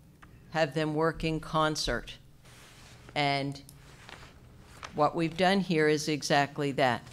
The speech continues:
We've, we've found a way to save the structure. In order to save the structure, we have to get a use, a lot area variance. Um,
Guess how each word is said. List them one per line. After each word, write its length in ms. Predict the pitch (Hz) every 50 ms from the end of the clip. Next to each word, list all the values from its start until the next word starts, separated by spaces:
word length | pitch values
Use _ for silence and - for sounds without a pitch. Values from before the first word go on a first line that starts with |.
| - 139
We've, 380 | 143 139 135 - - - -
we've 240 | - 139 143 135 135
found 380 | - - - 147 151 160 180 180
a 40 | 185
way 220 | 180 190 190 190
to 80 | 190 180
save 340 | 185 - 196 185 185 175
the 100 | 170 185
structure. 560 | 180 - - 196 180 170 - - - 175 170 165 - - - - - - - -
In 160 | - 131 123
order 240 | 127 135 147 160 170
to 120 | 165 165
save 360 | 165 - - 180 175 180 165 160
the 100 | 180 170
structure, 640 | - - - 175 170 165 170 - - 165 160 160 - - - - - - - - - - -
we 140 | - 131 123
have 260 | 123 151 147 143 -
to 60 | -
get 200 | 165 147 180 175
a 20 | 185
use, 380 | 180 170 165 165 165 165 - - - -
a 180 | - 147 143 143
lot 400 | 147 143 139 147 156 160 165 - -
area 360 | 165 165 165 170 175 175 170
variance. 680 | 156 165 160 160 160 160 156 156 160 160 - - - - - - - - - - - - - - - -
Um, 520 | - 143 143 139 139 139 139 139 143 139